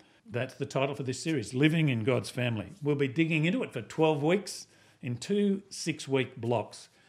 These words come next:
We'll have six weeks in between where we address the issue of suffering, uh, as we look at the book of Job in the Old Testament.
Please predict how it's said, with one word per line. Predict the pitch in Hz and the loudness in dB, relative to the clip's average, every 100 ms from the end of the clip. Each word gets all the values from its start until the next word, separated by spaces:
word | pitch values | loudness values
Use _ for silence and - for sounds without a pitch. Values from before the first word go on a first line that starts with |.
| _ | _
We'll | 127 | -10
have | 123 120 | -8 -6
six | - 151 - | -4 -6 -2
weeks | 143 127 135 | -2 -2 -4
in | 127 | -4
between | 123 101 123 110 | -6 -6 -6 -6
where | 107 | -6
we | 104 120 - | -6 -8 -10
address | 117 113 117 | -8 -6 -6
the | - 113 | -8 -10
issue | 107 113 | -8 -10
of | 101 | -10
suffering, | - - 196 - 107 120 170 - - _ _ | -10 -8 -8 -6 -8 -6 -8 -14 -20 _ _
uh, | 110 107 | -10 -6
as | 123 110 | -6 -6
we | 117 | -4
look | 123 123 | -4 -6
at | - | -10
the | |
book | 98 107 - | -10 -10 -10
of | 87 | -10
Job | 107 104 104 90 - | -6 -6 -6 -8 -10
in | 101 101 | -8 -8
the | 98 | -10
Old | - 107 | -10 -12
Testament. | - 110 - 104 90 | -10 -10 -10 -10 -12